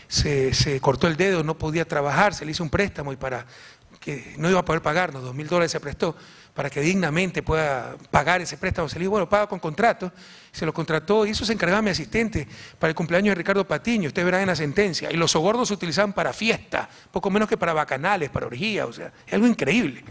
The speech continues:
increíble. Entonces, eh, de, una vez me sobregiré, y no fui yo, pregúntenle a Galo Mora, no sé si dio el testimonio de Galo Mora. Él me sugirió, "Presidente", no una vez, estaba permanentemente so-, sobregirado, me dice, "Presidente, ya no puede seguir sobregirado.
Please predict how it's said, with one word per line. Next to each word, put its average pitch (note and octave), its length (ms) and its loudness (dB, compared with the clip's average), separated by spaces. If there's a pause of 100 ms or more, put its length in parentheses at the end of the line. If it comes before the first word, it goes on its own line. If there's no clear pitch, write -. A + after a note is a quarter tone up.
(120)
increíble. D3+ 580 -2 (460)
Entonces, G#3 680 2
eh, D#3+ 480 0 (640)
de, F#3 260 -6
una A#3 200 6
vez A#3+ 100 2
me A#3+ 100 2
sobregiré, G#3+ 640 0 (400)
y D#3 80 -8
no G3+ 100 -2
fui A#3+ 140 -2
yo, D#4+ 140 4
pregúntenle G3+ 360 2
a G3+ 40 4
Galo A3 180 4
Mora, G#3 400 0
no F3 160 0
sé A#3+ 120 0
si F#3 120 2
dio F#3+ 80 6
el G3+ 80 0
testimonio F#3 400 0
de - 20 4
Galo F#3 140 4
Mora. B3 180 2 (260)
Él D#4+ 140 0
me C#4+ 100 2
sugirió, G3+ 300 4
"Presidente", F3 560 -2 (160)
no A3+ 140 6
una A#3 160 4
vez, G3+ 180 2 (180)
estaba A3 400 2
permanentemente F3+ 680 -4
so-, E3 160 -12 (160)
sobregirado, E3+ 520 2
me D3+ 60 -8
dice, E3 160 -10 (260)
"Presidente, E3+ 360 -10
ya F#3+ 80 -10
no B3 80 -10
puede A3+ 160 -6
seguir F#3+ 120 -6
sobregirado. C#3 560 0